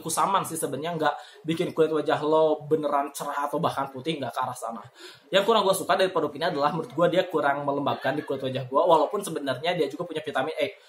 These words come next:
Dan kalau misalnya kita ngomongin vitamin E, ini adalah komposisi yang sebenarnya bagus untuk melembabkan kulit wajah. Cuma kan kita nggak bisa cuma ngelihat, "Oh, ada vitamin E-nya nih, pasti bagus nih untuk melembabkan kulit." Kita kan harus ngeliat konsentrasinya juga ya, apakah ternyata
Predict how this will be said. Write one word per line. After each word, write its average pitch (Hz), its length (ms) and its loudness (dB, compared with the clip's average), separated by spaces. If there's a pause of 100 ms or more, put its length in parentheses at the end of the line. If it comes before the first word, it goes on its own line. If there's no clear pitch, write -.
Dan 151 200 -2
kalau 156 200 2
misalnya 151 200 -6
kita 139 120 -6
ngomongin 127 260 -4
vitamin 139 380 0
E, 156 160 0
ini 170 160 -6
adalah 156 200 0
komposisi 151 520 -4
yang 143 240 2
sebenarnya 160 320 -4
bagus 156 360 -2
untuk 127 220 -6
melembabkan 123 500 -4
kulit - 160 -10
wajah. 117 280 -6 (360)
Cuma 175 160 0
kan 226 320 2
kita 180 160 0
nggak 170 160 2
bisa 156 160 -2
cuma 151 240 -4
ngelihat, 143 240 2
"Oh, 226 240 6
ada 170 160 4
vitamin 139 320 -2
E-nya 180 320 -2
nih, 214 160 -2
pasti 196 320 -2
bagus 175 400 -4
nih 214 160 -4
untuk 170 80 -16
melembabkan 160 400 -2
kulit." 196 240 0 (640)
Kita 226 160 2
kan 247 160 4
harus 240 80 4
ngeliat 190 240 4
konsentrasinya 175 800 2 (100)
juga 160 160 2
ya, 139 240 4
apakah 185 560 2
ternyata 151 560 2